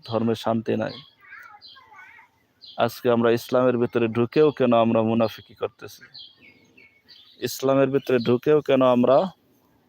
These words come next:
গোমরা পথে রয়েছি, জাহান্নামের পথে রয়েছি? এই জন্য ভাই, যে একটা পুকুর দেখতেছেন, পুকুর, পুকুরের পাড়ে যদি কোনো মানুষ দাঁড়ায় থাকে,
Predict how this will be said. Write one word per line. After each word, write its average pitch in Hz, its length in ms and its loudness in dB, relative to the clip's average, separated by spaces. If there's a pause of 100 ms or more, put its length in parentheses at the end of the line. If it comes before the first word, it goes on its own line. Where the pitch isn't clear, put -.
(580)
গোমরা 151 440 4
পথে 120 240 2
রয়েছি, 107 460 2
জাহান্নামের 123 720 2
পথে 110 220 -4
রয়েছি? 110 380 -6 (1000)
এই 107 140 0
জন্য 110 200 2
ভাই, 113 180 2
যে 117 100 0
একটা 113 240 -4
পুকুর 160 320 2
দেখতেছেন, 110 480 -4
পুকুর, 123 440 0 (1600)
পুকুরের 190 420 4
পাড়ে 143 320 4
যদি 135 200 2
কোনো 123 260 0
মানুষ 117 540 0 (380)
দাঁড়ায় 117 320 4
থাকে, 104 480 -4